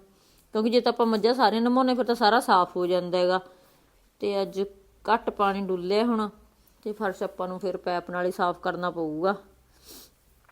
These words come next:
ਇਹਨਾਂ ਨੂੰ ਸਾਰਿਆਂ ਨੂੰ ਆਪਾਂ ਅੰਦਰ ਕਰਤਾ, ਅੰਦਰ ਸੁੱਕੀ ਥਾਂ ਹੈ ਵਧੀਆ, ਇੱਥੇ ਬਹਿ ਜਾਣਗੇ। ਧੁੱਪ ਜੀ ਕੱਢ ਲਈ ਇੱਧਰੋਂ ਰੱਬ ਨੇ, ਨਾਲੇ ਇਹ ਮੱਝ ਸਮਾਰ ਕੇ ਨਵਾਈ ਸੀ, ਇਹਨੂੰ ਧੁੱਪ ਲੱਗ ਜੂਗੀ। ਮੀਂਹ ਤਾਂ ਸਾਰੇ ਕਿਤੇ ਸੀਗੀਆਂ ਜੀ ਕਣੀਆਂ ਜੀਆਂ, ਤਾਂ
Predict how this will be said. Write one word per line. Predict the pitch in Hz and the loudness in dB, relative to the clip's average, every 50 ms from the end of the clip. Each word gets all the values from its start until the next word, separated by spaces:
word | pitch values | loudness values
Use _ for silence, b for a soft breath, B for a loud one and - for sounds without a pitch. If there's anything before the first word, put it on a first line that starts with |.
| _ _ _ _ _ - - 202 | _ _ _ _ _ -16 -12 -10
ਇਹਨਾਂ | 196 185 185 190 | -8 -6 -6 -6
ਨੂੰ | 180 | -6
ਸਾਰਿਆਂ | - 208 175 175 170 | -4 -4 -2 -2 -4
ਨੂੰ | 180 190 | -4 -6
ਆਪਾਂ | 185 - 202 185 | -6 -4 -4 -4
ਅੰਦਰ | 175 160 165 160 | -4 -4 -6 -4
ਕਰਤਾ, | - 175 170 170 - - 202 190 | -2 -2 -2 -2 -4 -6 -6 -6
ਅੰਦਰ | 185 175 175 175 | -4 -4 -4 -4
ਸੁੱਕੀ | 175 - 175 - - 196 196 | -4 -6 -8 -8 -6 -8 -6
ਥਾਂ | 196 190 214 190 180 | -4 -4 -4 -4 -2
ਹੈ | 170 165 | -4 -4
ਵਧੀਆ, | 156 170 160 151 170 190 | -4 -6 -4 -2 -2 -4
ਇੱਥੇ | 185 - 226 | -2 -4 -6
ਬਹਿ | 175 175 165 160 160 | -4 -4 -2 -2 -2
ਜਾਣਗੇ। | 170 175 196 202 | -4 -4 -4 -4
ਧੁੱਪ | 196 - 233 233 - 220 | -4 -4 -6 -4 -4 -6
ਜੀ | 180 190 | -2 -2
ਕੱਢ | 180 175 160 147 156 | 0 -2 -2 -2 -4
ਲਈ | 160 185 202 | -4 -2 -2
ਇੱਧਰੋਂ | 202 196 175 196 220 208 | -2 -2 -2 -2 -2 0
ਰੱਬ | 208 208 202 160 196 | 0 -2 -2 -2 -4
ਨੇ, | 190 196 190 - b b b b b b b b - 208 | -4 -4 -6 -8 b b b b b b b b -12 -8
ਨਾਲੇ | 190 190 180 180 185 196 | -6 -4 -2 0 0 0
ਇਹ | 202 | 0
ਮੱਝ | 196 185 175 165 160 196 202 | -2 -4 -6 -6 -8 -6 -4
ਸਮਾਰ | 220 240 226 - - 185 185 180 180 180 | -4 -4 -4 -6 -6 -4 -2 -2 -2 -2
ਕੇ | - 202 | -4 -6
ਨਵਾਈ | 196 196 196 202 208 196 190 | -6 -4 -4 -4 -4 -4 -6
ਸੀ, | - - | -8 -8
ਇਹਨੂੰ | 180 185 180 180 | -8 -8 -6 -6
ਧੁੱਪ | 226 214 - - | -6 -6 -6 -4
ਲੱਗ | 185 180 165 156 | -4 -4 -4 -4
ਜੂਗੀ। | 160 170 170 185 190 190 208 226 196 - - - _ _ _ _ _ _ _ _ _ _ _ _ _ _ _ _ _ b b b b b b b b b b b b b _ _ _ _ _ - 233 | -6 -8 -6 -6 -6 -6 -6 -6 -6 -8 -14 -20 _ _ _ _ _ _ _ _ _ _ _ _ _ _ _ _ _ b b b b b b b b b b b b b _ _ _ _ _ -6 -4
ਮੀਂਹ | 214 214 220 226 220 | -2 0 0 2 4
ਤਾਂ | 269 262 | 4 4
ਸਾਰੇ | 269 254 226 214 214 | 6 4 4 4 4
ਕਿਤੇ | 208 214 208 226 220 | 0 0 -2 -2 -2
ਸੀਗੀਆਂ | 220 214 190 165 160 180 185 | 0 -2 -4 -4 -2 -2 0
ਜੀ | 196 214 214 | 0 0 0
ਕਣੀਆਂ | 214 214 208 202 202 196 196 185 | 0 -2 -2 -2 -2 -2 -2 -2
ਜੀਆਂ, | 180 185 190 190 | -4 -4 -4 -4
ਤਾਂ | 175 190 190 | -2 -2 -4